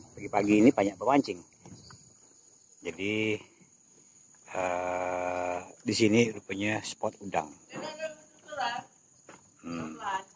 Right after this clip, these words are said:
Jadi mereka mancing menggunakan sampan yang seperti di bawah saya ini.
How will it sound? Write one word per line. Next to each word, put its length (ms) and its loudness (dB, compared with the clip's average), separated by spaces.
Jadi 160 -6
mereka 240 0
mancing 400 2
menggunakan 400 -6
sampan 420 -8
yang 180 -8
seperti 380 -2
di 80 0
bawah 240 8
saya 320 2
ini. 160 -2